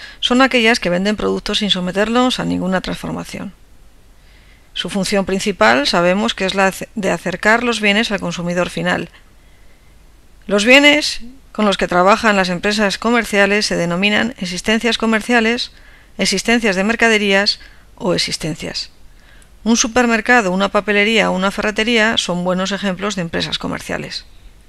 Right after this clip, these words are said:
Podemos destacar una serie de características de las empresas comerciales que son consecuencia de las operaciones que realizan.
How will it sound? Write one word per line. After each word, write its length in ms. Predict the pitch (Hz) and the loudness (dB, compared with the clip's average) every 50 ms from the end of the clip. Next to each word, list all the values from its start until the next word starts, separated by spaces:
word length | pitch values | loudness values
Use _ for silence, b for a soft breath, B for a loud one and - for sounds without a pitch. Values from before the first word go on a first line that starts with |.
| - _ - - - - - - - - - - - b b b b b b b b b b b b b b - | -20 _ -20 -20 -20 -20 -20 -20 -20 -20 -20 -20 -20 b b b b b b b b b b b b b b -2
Podemos 320 | - 202 226 262 285 311 294 | 2 2 4 4 4 4 2
destacar 440 | 294 277 - 240 214 - 240 233 | 2 2 2 0 2 2 2 2
una 160 | 226 220 214 208 | 2 2 0 0
serie 220 | - 220 214 208 | 2 2 4 4
de 120 | 202 196 | 4 4
características 760 | 185 190 180 180 170 - 202 190 214 208 - - 220 202 196 180 | 2 2 2 2 0 0 -2 -4 -4 -4 -4 -4 -2 -2 0 -2
de 60 | 175 | -2
las 160 | 165 180 160 | -2 -4 -4
empresas 380 | 175 175 190 214 226 247 226 - | -6 -4 -4 -2 -2 -2 -2 -2
comerciales 640 | 220 185 180 175 175 - 220 220 208 190 196 202 - | -2 -2 -2 -2 -2 0 2 2 2 2 0 -2 -4
que 120 | - 180 | -4 -4
son 200 | 170 - 247 254 | -2 0 0 0
consecuencia 800 | 247 269 262 254 - 214 - 226 226 220 - - 202 190 196 202 - | 0 0 0 0 -2 -2 0 0 0 0 0 0 0 0 0 0 -2
de 140 | - 185 | -2 -2
las 160 | 175 175 165 180 | -2 0 -2 -2
operaciones 560 | 175 196 170 170 170 - 196 190 190 185 - | -4 -4 -6 -6 -4 -4 -2 -2 -2 -4 -4
que 100 | - 175 | -6 -6
realizan. 540 | 175 170 160 170 175 - - 156 156 175 | -6 -6 -6 -8 -8 -8 -10 -10 -10 -12